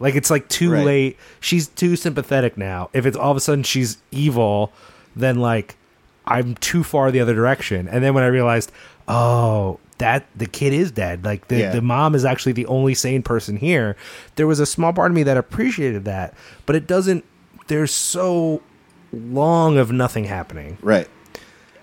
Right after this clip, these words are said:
Speaker 1: Um, and so little buildup of the kid being creepy and crazy
Speaker 2: Yeah.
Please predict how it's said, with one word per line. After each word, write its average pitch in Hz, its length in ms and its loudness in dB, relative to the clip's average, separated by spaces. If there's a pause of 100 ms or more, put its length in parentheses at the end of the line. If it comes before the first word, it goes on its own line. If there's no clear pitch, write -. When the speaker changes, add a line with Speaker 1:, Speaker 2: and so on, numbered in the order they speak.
(140)
Speaker 1:
Um, 117 580 0
and 127 180 -2
so 151 380 -2
little 139 840 0 (480)
buildup 131 480 -2
of 107 140 -8
the 107 80 -8
kid 156 420 -4
being 107 460 -2
creepy 139 420 -2
and 101 140 0
crazy 98 840 2
Speaker 2:
Yeah. 87 240 0